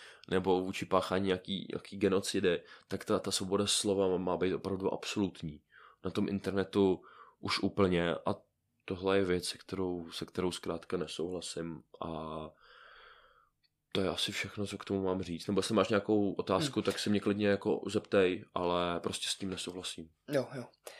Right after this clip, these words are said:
Speaker 2: A jak vnímáš to zapojení té O D S ky? Protože já jsem osobně vůbec nečekal něco takového. Ještě pod, ehm, no, pod vládou O D S, kde je ve vládě největší stranou.
Speaker 1: Ano, ano.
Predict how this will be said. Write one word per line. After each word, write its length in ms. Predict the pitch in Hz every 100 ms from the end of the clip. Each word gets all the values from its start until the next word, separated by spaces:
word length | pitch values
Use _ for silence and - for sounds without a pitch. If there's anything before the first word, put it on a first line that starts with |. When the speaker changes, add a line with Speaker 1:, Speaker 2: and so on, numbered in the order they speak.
| - _ -
Speaker 2:
A 260 | 143 151 147 151 127
jak 260 | 98 156 156
vnímáš 400 | 180 185 190 -
to 200 | 208 190 -
zapojení 480 | 165 185 185 190 185
té 140 | 185 185 -
O 120 | -
D 180 | 190 202
S 120 | -
ky? 100 | -
Protože 240 | - - 180
já 300 | 104 190 -
jsem 160 | 196
osobně 420 | 175 - 170 156 160 - 151 -
vůbec 640 | - 147 156 165 - -
nečekal 500 | 160 151 165 151 139
něco 240 | 143 139 151
takového. 500 | 147 - 139 135 147 - - - - -
Ještě 260 | - -
pod, 300 | - 147 -
ehm, 500 | 139 98 127 127 131 - _ _ _ - - _ _ _ - 135
no, 80 |
pod 260 | 131 139 139
vládou 500 | 143 151 151 151 135
O 180 | - 151
D 180 | 147 156
S, 380 | 135 143 - - - - - - - -
kde 440 | 123 127 127 123
je 200 | 147 131
ve 180 | 131 139
vládě 320 | 143 139 151
největší 420 | 147 143 160 -
stranou. 560 | 165 - 143 131 123 160 -
Speaker 1:
Ano, 260 | 110 -
ano. 180 | 98 85